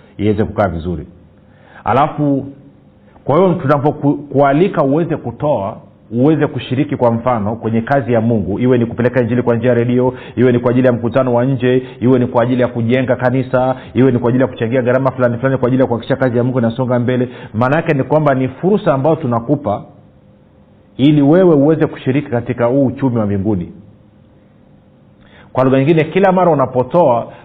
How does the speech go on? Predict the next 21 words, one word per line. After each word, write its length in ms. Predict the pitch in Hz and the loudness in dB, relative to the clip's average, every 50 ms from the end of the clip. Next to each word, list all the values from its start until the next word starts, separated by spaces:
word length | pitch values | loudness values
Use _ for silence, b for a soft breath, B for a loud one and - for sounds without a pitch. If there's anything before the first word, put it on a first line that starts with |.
| B - | B -4
maana 200 | 117 127 143 165 | -2 0 0 0
yake 140 | 160 160 135 | -2 0 -2
ni 80 | 135 | -2
kwamba 380 | 135 135 151 160 156 147 147 - | 0 0 0 0 2 0 -2 -2
unathibitisha 1400 | 139 123 120 120 123 123 117 - - - - - - - - - - 127 131 131 127 127 151 190 185 - 151 127 | 0 -2 0 0 0 0 -2 -6 -10 -20 -20 -20 -20 -20 -14 -6 -4 0 0 0 0 2 0 0 0 0 -2 -4
kwamba 320 | - - 147 151 151 139 - | 0 0 0 2 2 0 -2
kweli 320 | - - 165 180 175 175 | 0 0 2 4 4 4
unamtambua 840 | 165 175 131 123 123 123 127 123 - 127 123 123 127 131 160 160 143 | 2 2 0 0 0 0 0 -2 -2 -2 -2 0 0 0 2 2 2
Mungu, 480 | 135 143 165 170 156 117 92 107 113 B B B B B - | 2 2 0 0 0 0 -2 -6 -8 B B B B B 0
kwamba 280 | 135 139 143 139 135 | 0 0 2 2 2
yeye 280 | 135 147 165 175 165 151 | 4 4 4 4 4 2
ndiyo 260 | 131 113 123 120 117 | 0 0 0 0 0
chanzo 500 | 120 - 131 120 113 117 107 117 117 113 113 - - - - - - - | 0 -2 -2 -2 -2 -2 -4 -6 -6 -8 -8 -14 -20 -20 -20 -20 -4 -2
cha 200 | 156 147 135 113 - - - - - - | 0 0 0 -2 -6 -14 -18 -20 -16 -8
nini, 300 | 120 147 156 131 110 104 - - | -4 -2 0 0 -2 -4 -6 -4
cha 220 | - 127 120 117 - - - - 120 - - - | -2 -2 -2 -2 -4 -10 -12 -12 -14 -14 -12 -6
fedha 280 | - 120 107 120 120 110 | -4 -2 0 0 -2 0
zako 340 | 92 147 170 180 175 - 139 | 0 0 0 0 -2 -2 -4
na 100 | 127 120 | -2 -2
uchumi 320 | 120 120 - 120 110 117 | -4 -4 -6 -6 -4 -2
wako, 420 | 120 135 139 139 139 - 104 107 | 0 0 0 0 -2 -4 -8 -8